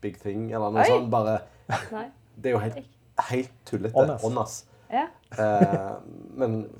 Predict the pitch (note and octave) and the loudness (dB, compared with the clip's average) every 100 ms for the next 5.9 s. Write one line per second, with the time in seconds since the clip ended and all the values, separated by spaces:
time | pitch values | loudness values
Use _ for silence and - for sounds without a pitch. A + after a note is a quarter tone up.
0 | - - - _ - D4 C#4+ E4+ E4 D#4 | -20 -20 -20 _ 0 4 6 6 6 0
1 | B3+ B3+ - _ _ - C#3 C#3+ A#3+ B3+ | -2 -6 -12 _ _ 6 12 12 10 -2
2 | B3+ B3 - G3 A3+ B3 B3 A#3 A3 A3 | -8 -8 -4 -2 4 6 8 6 4 2
3 | A3+ E3+ E3 F3+ G3+ G#3+ G#3 F#3+ - F3+ | 4 8 10 10 6 0 -2 -2 -4 -6
4 | F3 F3+ F3+ F3+ F#3+ F3+ F3+ F3+ E3+ E3 | -4 4 6 6 2 -2 -4 -8 -6 -6
5 | D#3+ D#3+ D3+ C3+ C#3 C#3+ - C3+ C3 | -2 2 6 8 10 8 4 -4 -6